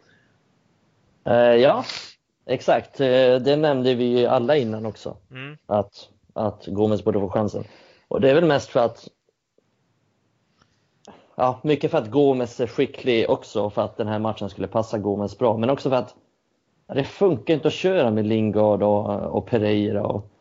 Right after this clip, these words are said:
Speaker 1: vi kan inte bara fortsätta i samma hjulspår. Han måste göra någonting. Och jag kan inte se att, att Gomes skulle göra det sämre än Lingard i en sån här match.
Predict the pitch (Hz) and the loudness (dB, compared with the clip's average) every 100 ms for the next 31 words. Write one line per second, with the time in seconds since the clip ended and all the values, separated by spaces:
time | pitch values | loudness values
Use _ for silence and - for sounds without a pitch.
0 | - 113 170 156 160 151 - 202 143 - | -8 -2 -2 0 0 -2 -2 -2 0 -2
1 | 131 120 131 131 123 127 139 110 - 107 | -2 -2 0 0 0 0 0 -2 -4 -2
2 | 107 90 _ _ _ 120 135 156 - 147 | -2 -6 _ _ _ -2 0 0 -2 -2
3 | 131 139 120 110 123 107 - 120 - _ | 2 4 4 0 -4 -6 -8 -10 -12 _
4 | _ _ _ _ _ _ _ _ _ - | _ _ _ _ _ _ _ _ _ -4
5 | 117 127 127 123 113 82 - - _ _ | 0 4 4 4 2 -2 -10 -18 _ _
6 | _ - 131 139 - 151 143 143 - 180 | _ -4 -4 -4 -4 -4 -2 -6 -4 0
7 | 160 131 - 113 - _ - _ _ _ | 0 0 0 -2 -4 _ -20 _ _ _
8 | - - 110 107 139 143 120 113 - 107 | -10 -6 -4 0 2 2 0 -4 -8 -4
9 | 110 113 113 107 107 - 135 123 113 110 | 0 2 2 0 -4 -2 -2 0 -2 -4
10 | 104 107 107 - 127 120 110 117 90 101 | -4 -4 -4 0 0 2 0 -4 -6 -8
11 | - 107 104 110 - | -4 -2 -2 -4 -10